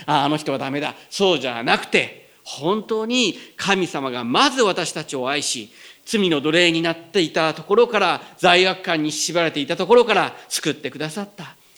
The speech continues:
それに応えて、私たちは感謝して神様を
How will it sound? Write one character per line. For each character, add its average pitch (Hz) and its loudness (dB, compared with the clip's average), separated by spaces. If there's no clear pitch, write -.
そ - -16
れ 113 -10
に 110 -14
応 - -6
え 202 -4
て、 - -20
私 - -14
た - -20
ち - -12
は 220 0
感 131 -8
謝 123 -10
し - -8
て 233 -6
神 104 -12
様 117 -10
を 202 -4